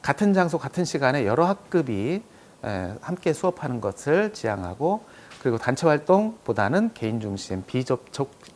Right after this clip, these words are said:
방식, 그리고 실외 수업을 할 경우는 거리 유지가 된다면 마스크 벗고 해도 좋다 이런, 어, 지침에, 음, 최근에 이제 바뀌었죠. 예, 그런데 거리 유지가 안 된다고 하면 마스크는 착용하고, 이제 그럴 때 이제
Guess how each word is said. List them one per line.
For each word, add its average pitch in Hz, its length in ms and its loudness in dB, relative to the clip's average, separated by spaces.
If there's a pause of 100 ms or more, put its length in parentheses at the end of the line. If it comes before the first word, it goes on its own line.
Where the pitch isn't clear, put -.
(240)
방식, 110 560 -2 (420)
그리고 123 540 2 (340)
실외 240 240 6
수업을 214 320 6
할 180 140 2
경우는 135 640 2 (500)
거리 190 260 6
유지가 196 260 4
된다면 147 480 4
마스크 123 380 -2
벗고 - 480 2
해도 185 200 2
좋다 - 500 0
이런, 127 380 0
어, 113 80 -2
지침에, 135 400 -6
음, 113 400 -6
최근에 175 260 -2
이제 120 120 -2
바뀌었죠. 123 520 -2 (440)
예, 98 220 -6
그런데 143 440 2 (320)
거리 143 220 2
유지가 156 380 0
안 127 160 0
된다고 180 400 2
하면 123 200 -2
마스크는 104 500 -6
착용하고, 120 680 -6 (380)
이제 127 140 -4
그럴 160 300 6
때 160 520 8 (460)
이제 110 220 0